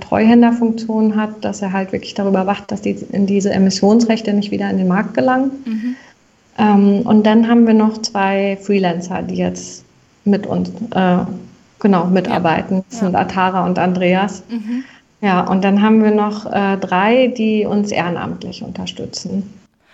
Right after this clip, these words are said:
Speaker 2: Sehr schön. Das heißt, ihr nehmt das mit dem Klimawandel jetzt direkt in die Hand, denn, ähm, wie wir alle wissen,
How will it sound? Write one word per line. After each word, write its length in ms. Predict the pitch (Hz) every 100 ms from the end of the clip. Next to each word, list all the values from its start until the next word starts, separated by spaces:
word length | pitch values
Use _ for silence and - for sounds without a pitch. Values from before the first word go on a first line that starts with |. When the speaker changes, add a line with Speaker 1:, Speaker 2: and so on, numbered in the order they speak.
| _ _
Speaker 2:
Sehr 240 | - 190
schön. 280 | 196 185 185
Das 160 | 185 220
heißt, 320 | 220 220 -
ihr 120 | 233
nehmt 300 | 233 233 262
das 180 | 247 240
mit 160 | 240 233
dem 200 | 226 226
Klimawandel 880 | 254 247 240 233 226 226 220 220 220
jetzt 260 | 220 220
direkt 280 | 226 220 233
in 140 | 240
die 160 | 233 220
Hand, 480 | 240 247 254 - -
denn, 440 | 220 220 220 220 214
ähm, 680 | 214 214 214 214 220 214 220
wie 140 | 220
wir 120 | 214
alle 240 | 196 220 208
wissen, 420 | 233 254 247